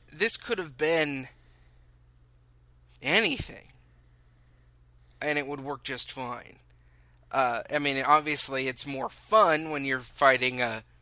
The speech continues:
goblin versus, you know, a King of Hearts, but, I, I mean, it's essentially the same thing. Now, so let's just talk about the game, okay? So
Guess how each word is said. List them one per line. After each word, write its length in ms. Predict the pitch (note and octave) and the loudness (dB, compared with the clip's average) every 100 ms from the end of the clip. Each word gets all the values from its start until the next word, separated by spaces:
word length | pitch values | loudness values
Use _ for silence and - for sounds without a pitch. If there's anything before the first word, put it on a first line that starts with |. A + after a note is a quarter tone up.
| - - _ _ _ _ _ - _ - D3 | -20 -20 _ _ _ _ _ -20 _ -18 4
goblin 680 | C#3 B2 A#2+ B2 A#2+ B2 | 6 6 2 -4 -4 -8
versus, 840 | A#2+ B2+ - C3 A#2+ A#2+ A#2 - - | -8 -6 -4 -4 -6 -8 -8 -8 -8
you 140 | C3 B2 | -8 -8
know, 280 | A2 A2 A2 - - _ _ - | -8 -12 -16 -20 -20 _ _ -12
a 100 | A#2+ | -10
King 300 | - A#2+ A2 | -6 -8 -8
of 120 | G#2+ | -4
Hearts, 680 | G3 E3 D3 - - - - - | 2 4 2 0 -2 -2 -10 -10
but, 260 | - D3+ - | -2 -2 -2
I, 140 | E3 C#3+ | -2 -2
I 40 | |
mean, 180 | D#3 F3 | -2 -6
it's 200 | - E3 | -4 -4
essentially 680 | B3 - G3 - D#3+ C#3+ C3 - - - - - | 0 0 -2 -4 -4 -6 -6 -14 -20 -20 -20 -10
the 80 | C3 | -4
same 320 | - C3 B2 | -2 -2 -4
thing. 320 | A2+ A#2+ - - | -10 -12 -10 2
Now, 200 | D#3 - - - - | 2 2 -6 -20 -10
so 140 | - | -6
let's 200 | F#3+ G3+ | -2 0
just 140 | - - | 0 0
talk 200 | D#3 C3+ | 0 0
about 160 | C3 | -6
the 60 | C3 | -2
game, 260 | B2+ A#2 - _ _ _ - - - - - - | 0 0 -2 _ _ _ -20 -20 -20 -20 -20 -20
okay? 320 | B2+ C3+ A#2+ A#2+ _ - - | -6 -2 -2 -4 _ -20 -12
So 160 | - | -10